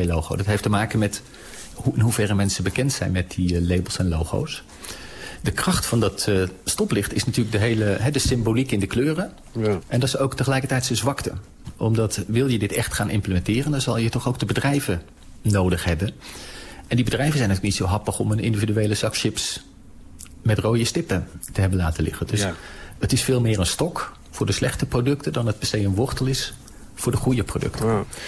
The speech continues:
Speaker 2: Maar ja, goed,
Speaker 1: En het
Speaker 2: zijn we er dan op, zijn we er dan voor die bedrijven... die die slechte producten in de, in de winkels gewoon nu hebben liggen? Of, of zijn we er voor de consumenten die we graag gezonder willen hebben?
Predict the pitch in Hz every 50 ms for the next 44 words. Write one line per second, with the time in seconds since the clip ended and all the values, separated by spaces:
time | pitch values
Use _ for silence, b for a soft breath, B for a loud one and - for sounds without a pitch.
0 | B B B - 123 120 139 - - 175 - - 139 147 - 139 135 - 170 165
1 | 156 143 139 131 143 135 135 127 110 104 - 139 139 113 143 139 139 120 120 120
2 | 120 113 107 117 123 113 107 107 101 104 104 110 127 151 165 160 151 147 117 113
3 | 101 - 131 123 110 - 107 - 107 104 95 123 - - - 147 117 110 107 101
4 | 78 101 104 98 104 104 98 101 95 - - 113 104 101 104 104 104 104 95 104
5 | 95 95 92 101 101 - - 117 117 123 - - 131 135 - 156 143 143 139 139
6 | 143 147 143 139 143 151 147 147 151 156 156 147 143 147 147 139 139 135 139 147
7 | 143 143 147 - 147 151 151 - - 185 202 202 165 123 107 98 92 90 90 90
8 | 90